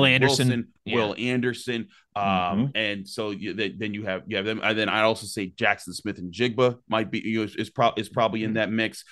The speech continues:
Speaker 2: Mm-hmm.
Speaker 1: Nolan Smith was a top ten pick in, in, in that mix. And then
Speaker 2: Mm-hmm.
Speaker 1: you throw in a tight end like Kincaid. You're down to, like,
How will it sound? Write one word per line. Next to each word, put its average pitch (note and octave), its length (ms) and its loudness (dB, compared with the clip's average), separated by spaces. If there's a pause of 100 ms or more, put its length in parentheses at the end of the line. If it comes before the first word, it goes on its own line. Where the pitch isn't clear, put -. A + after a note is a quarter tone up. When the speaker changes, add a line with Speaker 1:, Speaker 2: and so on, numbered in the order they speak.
(100)
Speaker 2:
Mm-hmm. A#2+ 80 -2
Speaker 1:
Nolan A#2+ 260 2
Smith A#2 420 -2
was A#2 140 -4
a A#2 60 -2
top B2 300 2
ten A#2 260 0
pick A#2+ 260 -4
in, A2+ 160 -4
in, A2 220 -2
in A2 100 -2
that A2 160 0
mix. A2 320 -4 (240)
And A2+ 100 -2
then A2 200 2
Speaker 2:
Mm-hmm. - 80 -6
Speaker 1:
you G2+ 100 -10
throw A2+ 220 4
in G2+ 60 0
a G2 40 -2
tight A2+ 240 0
end G#2 140 0
like G2+ 160 -4
Kincaid. A2 560 -2 (200)
You're D3+ 140 4
down F3+ 320 4
to, F#3+ 80 6
like, A#2 160 4